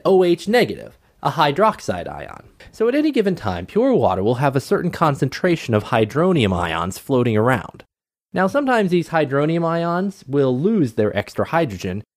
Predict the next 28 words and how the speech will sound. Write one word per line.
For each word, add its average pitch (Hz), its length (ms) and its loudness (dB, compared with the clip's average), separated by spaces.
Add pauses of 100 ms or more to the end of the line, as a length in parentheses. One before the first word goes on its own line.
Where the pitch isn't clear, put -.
(140)
and 262 140 -2
that 262 140 2
hydrogen 151 720 0
just 139 260 -2
floats 131 280 2
around 110 340 2
as 101 80 2
a 120 80 4
hydrogen 113 420 0
ion. 64 380 -12 (480)
When 165 160 0
we're 185 120 2
referring 262 420 0
to 220 60 0
P 151 200 -2
H, 104 240 0
we 160 80 0
consider 180 400 0
hydronium 147 720 0
and 107 160 0
free 170 220 0
hydrogen 113 440 0
ions 95 380 -2
to - 80 -6
be 131 240 0
the 117 140 -8
same 92 280 -4
thing. - 300 -16